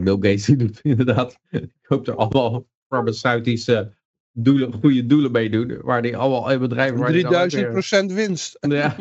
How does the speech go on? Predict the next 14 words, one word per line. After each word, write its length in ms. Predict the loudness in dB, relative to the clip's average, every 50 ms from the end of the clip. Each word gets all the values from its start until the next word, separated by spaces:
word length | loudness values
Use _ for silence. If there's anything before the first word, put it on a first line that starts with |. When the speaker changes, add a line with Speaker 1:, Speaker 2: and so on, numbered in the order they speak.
| 2 2
Speaker 1:
ja, 160 | 2 0 0 0
dat 380 | -2 -2 -4 -6 -8 -8 -10 -12 _ _
is 80 | -14 -6
de 120 | -6 0
beste 300 | 2 2 2 2 2 0
investment 480 | 0 2 2 2 0 2 2 2 0 2
ever, 280 | 0 -2 -2 0 -2 -2
zei 140 | 0 -2 0
hij 100 | 0 0
op 180 | -2 -2 -2
die 100 | -4 -2
Davos 480 | 0 2 2 2 0 0 0 -2 0 -2
interview, 520 | -2 -2 -2 -2 0 0 2 2 2 0
hè. 80 | -2 -4